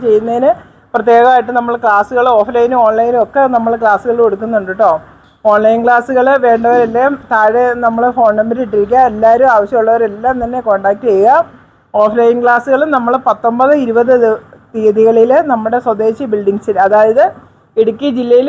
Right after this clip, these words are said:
ചെറുതോണി എന്ന് പറയുന്ന സ്ഥലമാട്ടോ ഞങ്ങളുടെ, അവിടെ നമ്മൾ ഓഫ്‌ലൈൻ ക്ലാസ്സുകളും കൊടുക്കുന്നുണ്ട്. ആവശ്യമുള്ളവരെല്ലാം കോൺടാക്ട് ചെയ്യുക. ഈ നാരങ്ങാച്ചാറൊക്കെ എത്ര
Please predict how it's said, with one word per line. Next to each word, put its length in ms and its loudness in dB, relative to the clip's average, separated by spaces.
ചെറുതോണി 540 0
എന്ന് 160 -2
പറയുന്ന 360 -2
സ്ഥലമാട്ടോ 440 0
ഞങ്ങളുടെ, 300 -2
അവിടെ 280 -4
നമ്മൾ 140 -2
ഓഫ്‌ലൈൻ 360 0
ക്ലാസ്സുകളും 460 -2
കൊടുക്കുന്നുണ്ട്. 520 -2
ആവശ്യമുള്ളവരെല്ലാം 880 2
കോൺടാക്ട് 380 0
ചെയ്യുക. 360 0
ഈ 120 -4
നാരങ്ങാച്ചാറൊക്കെ 760 0
എത്ര 220 -2